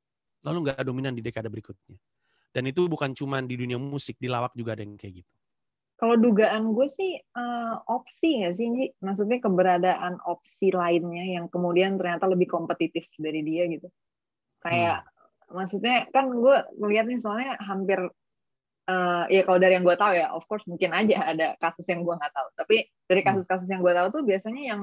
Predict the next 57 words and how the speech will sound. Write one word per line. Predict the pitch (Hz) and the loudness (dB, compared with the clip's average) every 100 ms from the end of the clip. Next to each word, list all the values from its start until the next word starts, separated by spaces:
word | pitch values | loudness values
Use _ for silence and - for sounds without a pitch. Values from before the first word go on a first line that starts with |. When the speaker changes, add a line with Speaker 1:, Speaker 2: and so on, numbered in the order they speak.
| 196 | -4
Speaker 2:
baru | 196 175 185 202 | 2 4 6 4
yang | 185 | 0
kemudian | 175 175 175 175 170 175 | -10 -8 -2 2 2 0
take | 180 | 0
over | 180 175 170 | 2 2 0
the | 165 | -2
market | 160 160 233 | -6 -6 -8
tuh | - 311 | -6 -8
selalu | - 175 170 | -4 0 2
baru | 180 175 269 254 | 4 4 4 0
emang. | 233 220 226 | -2 -6 -4
Maksudnya | 208 226 277 254 | 2 4 4 4
itu | 233 | 4
belum | 277 214 208 | 6 6 6
ada | 233 262 | 4 4
opsi | 202 - 190 | 4 2 -2
itu | 202 | -2
sebelumnya | 208 185 180 196 165 | -2 -4 -6 -8 -14
gitu. | - _ _ _ _ _ | -16 _ _ _ _ _
Dan | - 196 196 | 2 4 4
that's, | 196 254 | 4 2
Speaker 1:
Iya. | - 113 | 0 -4
Speaker 2:
eh, | 185 190 185 | -2 -2 -2
included | 190 190 220 208 | -2 2 4 4
di | 196 170 | 2 -2
dalam | 165 165 165 165 | 0 -2 -6 -12
musik | 175 180 190 | -8 -4 -2
juga | - 190 | 2 2
by | 151 147 | 4 0
the | 143 | -2
way, | 135 | -4
Ji. | 131 - _ _ _ _ _ _ _ _ _ - | -8 -14 _ _ _ _ _ _ _ _ _ -2
Ya, | 160 | 2
Speaker 1:
Iya, | 175 | 4
Speaker 2:
kalau | 175 | 4
Speaker 1:
bisa | 180 190 | 4 4
Speaker 2:
misalnya | 180 | 6
lo | 180 | 6
ngeliat | 135 180 | 6 6
Speaker 1:
jadi. | 151 | 6
Speaker 2:
yang | 196 | 4
gede-gede | 185 180 180 185 | 6 6 6 4
ya, | 156 - | 2 -4
kayak | 160 151 151 | -4 -2 -2
Speaker 1:
Iya. | - | -4
Speaker 2:
Beatles | 170 170 127 165 | -6 -2 0 -2
misalnya | 156 156 156 143 | -4 -6 -6 -6
atau | - 147 147 - | -2 0 0 2
Queen | 190 170 | 2 2
gitu-gitu. | 160 156 151 147 | 0 -2 -2 -4
Kan | 202 285 | -6 -4
mereka | 277 285 | 0 2
tuh | 339 339 | 2 0
muncul | 233 233 320 320 | 0 0 0 -2
dengan | 202 | -2
sesuatu | 190 185 196 | -6 -6 -2
yang, | 277 247 | -2 -4